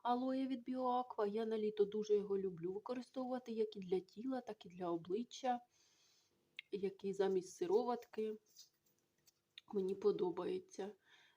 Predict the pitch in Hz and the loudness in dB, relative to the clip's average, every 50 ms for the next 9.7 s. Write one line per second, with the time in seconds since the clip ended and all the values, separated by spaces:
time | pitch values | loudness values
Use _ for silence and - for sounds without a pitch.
0 | _ - 190 214 240 226 - - 226 202 196 202 208 214 214 - 220 214 226 262 | _ -10 -6 -6 -6 -6 -4 -6 -4 -2 2 2 2 2 0 -2 -4 -2 0 2
1 | 311 330 349 339 320 320 311 311 - - _ _ _ - 214 214 214 208 - - | 2 6 8 8 8 6 4 0 -4 -10 _ _ _ -4 -2 -2 -2 -4 -2 -4
2 | 208 190 190 202 202 202 196 196 214 294 320 311 311 269 262 254 247 226 196 180 | -2 2 2 2 4 4 2 4 6 6 6 6 4 2 2 2 0 0 0 0
3 | 170 170 170 - - 185 180 180 185 190 208 240 269 320 330 - - - 208 190 | 0 -2 -2 0 0 2 2 2 0 0 0 4 4 4 4 4 2 0 2 2
4 | 190 180 - 190 185 - - - 311 311 254 220 190 - - 185 185 220 277 269 | 2 -2 0 -4 -4 -2 0 2 2 2 2 0 -2 -2 -4 -2 0 0 -2 -2
5 | - - - - - 233 233 233 _ - - - - _ _ _ _ - 202 196 | -4 -8 -14 -10 -8 -8 -8 -10 _ -20 -20 -20 -20 _ _ _ _ 0 0 2
6 | 190 202 226 262 285 - - - 269 247 - 247 254 247 254 - 247 247 240 - | 4 4 4 4 2 -2 -2 -6 -6 -4 0 0 0 0 -2 -4 -4 -4 -6 -10
7 | - - - _ _ _ _ _ _ _ _ _ _ _ _ _ _ _ _ _ | -18 -20 -20 _ _ _ _ _ _ _ _ _ _ _ _ _ _ _ _ _
8 | _ _ _ _ _ _ _ _ _ 247 269 294 285 233 214 220 208 214 233 240 | _ _ _ _ _ _ _ _ _ 0 0 0 2 4 6 8 8 8 8 4
9 | - 233 226 214 196 175 175 196 190 196 202 202 208 202 | -2 0 0 0 0 0 -2 0 0 2 2 2 0 -2